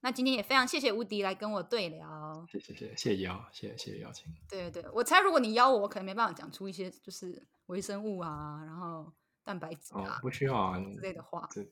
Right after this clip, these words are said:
Speaker 1: 对。
Speaker 2: 就我能讲的就不需要你讲了。
Speaker 1: 哎呦，哎，哎，哎，哎，
Speaker 2: <laughs> 你可以贡献一些其他的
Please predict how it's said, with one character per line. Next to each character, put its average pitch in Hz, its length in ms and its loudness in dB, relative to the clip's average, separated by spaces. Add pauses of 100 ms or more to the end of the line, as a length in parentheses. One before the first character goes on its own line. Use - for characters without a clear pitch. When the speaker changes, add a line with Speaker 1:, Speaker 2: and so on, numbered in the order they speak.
(340)
Speaker 1:
对。 - 180 -20 (240)
Speaker 2:
就 98 160 -8
我 107 180 -8
能 107 160 2
讲 95 220 -2
的 101 80 -14
就 104 120 -4
不 110 140 -4
需 - 160 -4
要 104 100 -2
你 107 140 -10
讲 113 160 -12 (120)
了。 160 80 -14 (100)
Speaker 1:
哎 262 160 10
呦， 381 60 12 (280)
哎， 262 140 10
哎， 330 300 12 (120)
哎， 311 400 10
哎， - 300 6
Speaker 2:
<laughs> 262 480 8
你 - 60 6
可 120 80 8
以 101 40 8
贡 107 220 4
献 98 160 0
一 95 40 -2
些 95 120 -2
其 - 180 -8
他 92 200 -6
的 92 100 -10